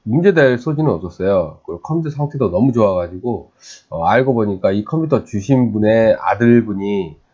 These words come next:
어, 컴퓨터 업종에 있다고 하시더라고요. 어, 그래서 아마 이렇게 관리를 잘 하신 것 같고요.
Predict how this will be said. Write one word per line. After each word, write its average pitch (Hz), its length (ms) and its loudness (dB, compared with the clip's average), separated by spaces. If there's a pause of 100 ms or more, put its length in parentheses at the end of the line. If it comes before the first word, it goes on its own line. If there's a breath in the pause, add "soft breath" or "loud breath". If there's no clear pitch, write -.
(180)
어, - 200 -14
컴퓨터 165 400 -2
업종에 87 320 -4
있다고 85 300 -6
하시더라고요. 87 640 -8 (500)
어, 78 180 -12
그래서 107 280 0
아마 98 240 0
이렇게 90 220 -6
관리를 98 380 -4
잘 - 160 -10
하신 107 220 -8
것 113 80 -2
같고요. 101 380 -6